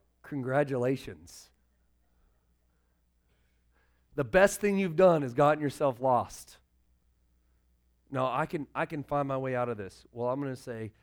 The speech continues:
how's that worked out for you so far? It's led to frustration. It's led to tension in our relationships. Guys, I've been there.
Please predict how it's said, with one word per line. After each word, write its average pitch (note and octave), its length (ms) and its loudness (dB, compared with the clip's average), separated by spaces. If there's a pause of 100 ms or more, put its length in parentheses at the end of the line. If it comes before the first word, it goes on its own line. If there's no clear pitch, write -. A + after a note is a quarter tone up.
(140)
how's C#3+ 260 -6
that C#3 160 -6
worked C3 200 -8
out A#2 240 -6
for A#2+ 60 -20
you G#2 120 -14
so G#2 280 -16
far? E2 320 -16 (2750)
It's - 160 -20
led C#3 180 -8
to G#2+ 60 -14
frustration. D3 840 -10 (2000)
It's - 180 -14
led B2+ 220 -6
to F#2+ 40 -20
tension D3 500 -10
in G#2 100 -8
our F#2 120 -10
relationships. C3+ 1120 -12 (1400)
Guys, B2+ 180 -6
I've G2+ 220 -10
been C#3+ 220 -2
there. A2 240 -8